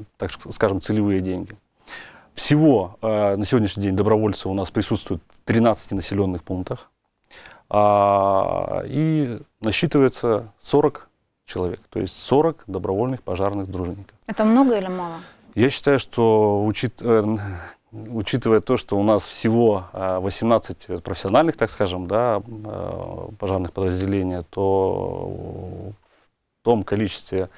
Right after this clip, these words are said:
Speaker 1: населенных пунктов труднодоступных и малых, э, которые имеются, и в которых, ну, всего тринадцать, если у нас, э, м, э, населенных пунктов, а всего у нас их,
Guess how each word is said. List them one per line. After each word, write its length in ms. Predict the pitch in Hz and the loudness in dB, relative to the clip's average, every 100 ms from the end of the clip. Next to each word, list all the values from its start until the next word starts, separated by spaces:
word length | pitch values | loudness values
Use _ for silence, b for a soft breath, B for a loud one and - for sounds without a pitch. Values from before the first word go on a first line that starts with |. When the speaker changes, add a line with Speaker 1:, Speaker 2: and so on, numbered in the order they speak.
| B B | B B
Speaker 1:
населенных 420 | 92 - 113 101 - | -8 0 2 2 0
пунктов 300 | 104 - - | -4 -4 -6
труднодоступных 760 | 98 95 101 - 120 90 - | -2 -2 -2 -4 -4 -8 -6
и 40 | 98 | 0
малых, 360 | 104 95 - B B B B - | 0 0 -4 B B B B -8
э, 400 | 92 92 92 92 | -4 -2 -2 -4
которые 300 | 92 101 98 | 0 2 4
имеются, 420 | 113 165 156 - | 4 4 2 -2
и 20 | 87 | -6
в 20 | |
которых, 460 | - 98 92 - _ _ | -4 -2 -4 -8 _ _
ну, 180 | 104 85 - | -6 -6 -10
всего 240 | - 101 | -4 -2
тринадцать, 420 | 87 110 110 95 95 | 0 2 2 0 -6
если 200 | - 92 | -6 -6
у 60 | |
нас, 300 | 98 92 - | -4 -6 -8
э, 360 | 95 95 92 95 | -6 -4 -2 -4
м, 340 | 92 95 92 | -6 -8 -8
э, 560 | 92 95 98 101 95 92 | -6 -6 -8 -10 -12 -10
населенных 460 | 101 95 107 107 101 | -8 -4 0 0 0
пунктов, 360 | 156 165 92 90 | -4 -4 -4 -4
а 80 | |
всего 280 | 85 113 117 | -4 0 2
у 60 | 101 | 2
нас 200 | 98 | -2
их, 120 | 104 | -4